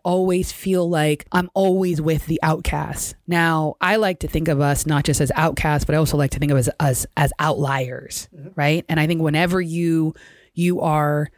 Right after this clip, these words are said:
Speaker 1: counter to the middle, you're ahead of the, of the curve, right? And when you're ahead of the curve, people don't understand you. But I think there are now more of those people,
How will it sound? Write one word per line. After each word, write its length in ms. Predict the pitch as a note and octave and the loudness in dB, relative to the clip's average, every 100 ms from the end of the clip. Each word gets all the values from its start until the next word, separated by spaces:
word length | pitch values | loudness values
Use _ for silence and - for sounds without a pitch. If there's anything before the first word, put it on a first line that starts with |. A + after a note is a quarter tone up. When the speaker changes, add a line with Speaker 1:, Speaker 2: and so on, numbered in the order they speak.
| _ _ - | _ _ -2
Speaker 1:
counter 420 | - G#3 G3 F#3 | 2 2 2 0
to 160 | - | 0
the 120 | D#3+ D3 | -2 -2
middle, 600 | D3 F3+ D3 C3+ C3+ - | 0 0 0 -2 -4 -6
you're 160 | - E3 | -2 0
ahead 440 | D#3 - - G3+ | 0 -2 0 0
of 160 | F3 D3 | 0 0
the, 220 | D3+ D3 | -2 0
of 180 | D#3 C#3+ | 0 0
the 100 | D3 | 0
curve, 480 | - C#3+ - - - _ | 0 0 -2 -8 -18 _
right? 280 | C3 C#3 E3+ - - - | 0 2 2 -2 -18 -4
And 120 | D#3 | 0
when 100 | E3+ | 2
you're 100 | E3+ | 0
ahead 180 | F3 G3 | 0 0
of 80 | F3+ | 0
the 60 | |
curve, 340 | E3+ - F3 D#3 | -2 0 0 0
people 300 | - D#3+ E3 | -2 0 0
don't 240 | C#3 D3 | 0 0
understand 560 | D3 C#3+ C3+ - B2 C3+ | 0 -2 0 0 0 -4
you. 280 | D#3 - F3 - | -6 -6 -10 -2
But 140 | F3+ | 0
I 140 | D#3 E3+ | 2 0
think 280 | - G3+ F3+ | -2 -2 0
there 180 | F3 | 0
are 120 | E3 D#3 | 2 0
now 400 | D#3 D#3 D#3 D3+ | 0 2 2 2
more 440 | C#3+ D#3 E3+ E3 | -2 0 2 0
of 220 | D#3 D3 | 0 -2
those 300 | C#3 D3 D3 | 0 0 0
people, 680 | - - C#3 - A#3 D#4 | -2 -2 -2 0 0 -2